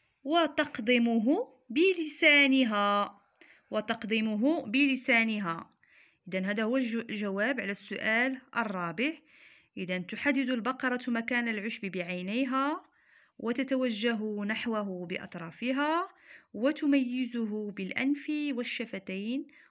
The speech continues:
وتقدمه بلسانها. إذن كيف ما كتلاحظوا معايا، هذا هو النموذج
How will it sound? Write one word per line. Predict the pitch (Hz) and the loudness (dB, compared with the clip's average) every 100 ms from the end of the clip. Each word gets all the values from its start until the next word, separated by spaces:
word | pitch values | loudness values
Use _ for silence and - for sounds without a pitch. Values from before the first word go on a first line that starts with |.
| _ | _
وتقدمه | 226 285 285 220 294 349 302 240 214 226 302 | -10 -8 -8 -2 -2 0 0 0 -2 -4 -4
بلسانها. | 302 320 302 294 214 190 175 156 165 - _ _ _ _ _ _ _ _ - _ _ _ - | -2 0 -2 -2 -6 -4 -8 -12 -16 -20 _ _ _ _ _ _ _ _ -20 _ _ _ -10
إذن | 220 240 | -2 -2
كيف | 240 247 262 | -2 -2 0
ما | 269 | 0
كتلاحظوا | 262 262 247 214 220 | 0 -2 -4 -2 -2
معايا، | 190 208 240 359 370 | 0 2 2 0 -2
هذا | 226 208 | -4 -4
هو | 202 208 | -4 -4
النموذج | 214 208 202 196 190 185 - | -4 -4 -6 -6 -6 -6 -8